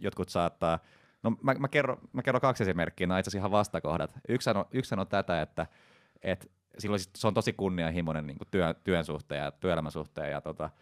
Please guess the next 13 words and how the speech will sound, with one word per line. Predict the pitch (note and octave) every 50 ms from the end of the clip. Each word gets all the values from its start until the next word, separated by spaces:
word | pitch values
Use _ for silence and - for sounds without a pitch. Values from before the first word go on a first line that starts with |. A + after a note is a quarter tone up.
| _ _ - _
se | - G2
sanoi | A2 G#2+ G2 F#2+
näin, | F#2 G2+ G2 F#2+ E2+
että, | E2 E2 - - - E2+ E2+ - _ _ _ _ _ _ _ _ _ _ _ _ _ _ _ _ - - - -
että | G2+ F#2+ - -
siinä | G2 - D3 D3+ C#3+
vaiheessa, | D3 C3 B2+ A2 - A#2+
kun | - G#2 F#2+
sun | A#2+ G#2+ G2+
perhe | - - A#2+ B2+ A#2+ G2 F2+ F2+ E2 F2 - _ - _ _ _ _
ja | - F2
kaverit | - - A2 A2 F#2 F2 D#2+ D#2 -
sanoo, | - F2+ E2+ E2 E2+ D2+ C#2+ E2